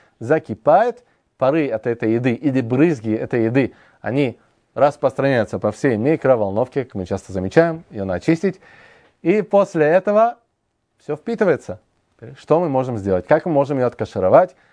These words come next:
Чтобы её откашировать, нам достаточно поставить стакан. Желательно, чтобы это был из твёрдого пластика стакан с горячей водой. И включить её на полную, на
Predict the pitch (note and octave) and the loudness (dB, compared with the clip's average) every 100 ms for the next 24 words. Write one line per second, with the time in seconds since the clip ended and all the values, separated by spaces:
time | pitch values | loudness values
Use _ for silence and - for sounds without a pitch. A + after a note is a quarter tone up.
0 | _ _ - D#3 E3 C#3 - A2+ A2+ A#2+ | _ _ -8 -2 0 0 -2 -4 0 2
1 | F3 F#3+ _ _ _ - C#3 E3 E3 _ | 2 0 _ _ _ -6 0 0 -2 _
2 | - A#2+ A#2 D3+ C#3+ B2+ - A2+ F#2+ _ | -12 -8 0 4 4 2 -4 -4 -4 _
3 | _ _ _ - A2 D3+ D3+ C3+ _ _ | _ _ _ -8 -2 0 0 -2 _ _
4 | _ _ B2+ B2+ C3+ F#2+ - _ B2+ D3 | _ _ -4 2 2 2 -8 _ -2 -2
5 | D#3 C#3 - B2+ A#2 A#2+ B2+ A#2+ _ _ | -2 -6 -4 -4 -2 0 0 -2 _ _
6 | - - B2+ C#3 A#2+ A2+ B2+ B2 - - | -20 -6 0 2 2 0 0 -2 -6 -10
7 | G2+ A#2+ - B2 G2 - _ - B2+ - | -6 -2 2 2 0 -14 _ 0 0 -2
8 | _ _ - B2+ C3+ C3+ A#2 F#2+ - G#2+ | _ _ -4 0 2 0 -4 -8 -6 -2
9 | A2 D3+ F#3 - _ _ _ _ - G3+ | 2 2 2 -6 _ _ _ _ -8 -4
10 | G#3+ - E3 - F#3+ E3 C#3 C3 D#3 - | -4 -2 -2 -2 -4 0 0 2 0 2
11 | G3 A3 G3+ F#3 E3+ - C3+ D#3 D#3 D3 | 0 0 -2 -4 -6 -6 -2 0 2 0
12 | C3+ | -2